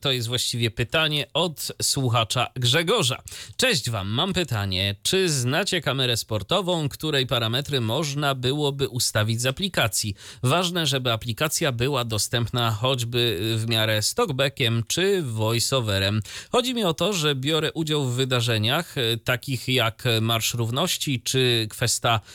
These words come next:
e, Wielkiej Orkiestry Świątecznej Pomocy. Tutaj nagrywanie telefonem byłoby niewygodne, a kamera to tylko naciskasz przycisk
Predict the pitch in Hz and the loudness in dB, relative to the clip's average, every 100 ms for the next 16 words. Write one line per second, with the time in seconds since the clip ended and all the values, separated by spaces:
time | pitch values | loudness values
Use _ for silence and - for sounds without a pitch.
0 | - 110 127 113 117 127 120 107 113 107 | -8 0 2 2 0 0 0 0 -2 -2
1 | - 120 113 135 127 110 131 139 170 170 | 0 0 2 0 0 0 0 0 2 2
2 | 113 - - - - - 180 170 160 156 | 0 -2 -8 -12 -6 -2 2 2 2 -2
3 | 151 143 135 139 139 127 120 135 123 127 | 0 0 2 0 2 0 2 2 2 2
4 | 135 127 120 120 117 110 113 113 113 110 | 0 0 2 0 0 0 0 0 0 0
5 | 113 127 196 - 143 156 - 117 139 160 | 0 0 0 0 -2 0 0 2 2 2
6 | 147 139 120 113 98 127 120 - 104 101 | 0 0 0 0 0 -2 -2 0 2 2
7 | 104 - - - 208 - 208 170 165 | 0 0 -2 -2 -2 -2 -2 0 -4